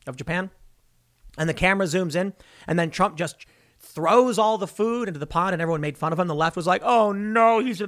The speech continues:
he's humiliating us and embarrassing us." And then it turned out the footage was edited, and Trump actually was just doing what Shinzo Abe did. He was following suit,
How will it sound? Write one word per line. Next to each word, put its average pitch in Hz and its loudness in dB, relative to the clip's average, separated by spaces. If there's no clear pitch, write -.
he's 214 -4
humiliating 247 2
us 233 -2
and 208 -4
embarrassing 247 -2
us." 226 -4
And 190 4
then 262 6
it 247 0
turned 220 0
out 202 0
the 165 -6
footage 175 -2
was 135 -4
edited, 160 -4
and 127 -6
Trump 151 -2
actually 143 -2
was 139 -4
just 160 -4
doing 156 0
what 135 -8
Shinzo 143 -4
Abe 135 -2
did. 151 -4
He 147 -6
was 139 -2
following 139 -2
suit, - -6